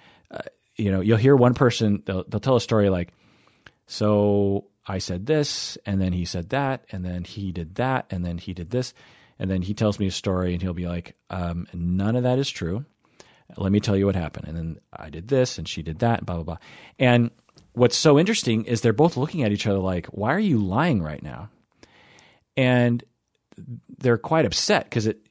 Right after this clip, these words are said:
they, they think the other person is lying or doing something weird. And I would have a, in my earlier career, and to some extent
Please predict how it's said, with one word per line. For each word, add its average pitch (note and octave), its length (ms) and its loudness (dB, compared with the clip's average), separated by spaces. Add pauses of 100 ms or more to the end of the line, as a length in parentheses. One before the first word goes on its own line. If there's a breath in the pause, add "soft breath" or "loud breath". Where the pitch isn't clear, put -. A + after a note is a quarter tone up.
(100)
they, G#2+ 160 2
they A2 160 2
think E3+ 220 0
the C#3+ 80 6
other A2+ 140 8
person G2+ 340 0
is E2+ 140 -6
lying D#3 440 0
or D#2 200 -4 (400)
doing D#3+ 200 4
something F#2 300 0
weird. F#2 340 0 (1300 soft breath)
And B2+ 160 4
I F3+ 180 4
would G3 180 2
have D#3 220 2
a, A#2 180 4 (140 loud breath)
in B2 120 0
my A#2 140 4
earlier D#3 340 4
career, G2+ 640 0 (220 loud breath)
and A#2 140 0
to A#2 40 2
some F#3+ 220 2
extent D3+ 340 2